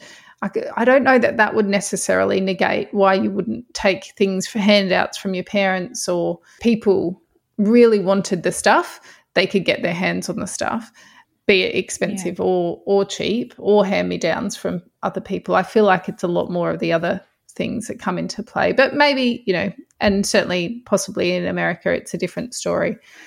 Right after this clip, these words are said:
Speaker 2: Well, that's
Speaker 1: But,
Speaker 2: what I was gonna
Speaker 1: um,
Speaker 2: say. Yeah, in America, it's very different. You know, we, we didn't have that,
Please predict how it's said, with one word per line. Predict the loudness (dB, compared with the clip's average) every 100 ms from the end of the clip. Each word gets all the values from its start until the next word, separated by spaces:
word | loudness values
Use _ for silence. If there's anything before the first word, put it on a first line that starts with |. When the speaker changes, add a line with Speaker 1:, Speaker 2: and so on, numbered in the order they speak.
| -20
Speaker 2:
Well, | -10 -8
that's | -2 2 2
Speaker 1:
But, |
Speaker 2:
what |
I | 2
was | -2
gonna | -2
Speaker 1:
um, | -4
Speaker 2:
say. | -4 -4 -4 -4 -6
Yeah, | -6 -6 -6
in | -4 -2
America, | -2 -2 -4 -4
it's | -4 -6
very | -8 -6 -4
different. | -6 -6 -6 -6 -6
You |
know, | -8 -6
we, | -4 -4 -4 -6 _ _ _ _ _ _ _ _ _ -8
we | -2 -2
didn't | -2 -4 -6
have | -6 -6 -4 -2
that, | -2 -2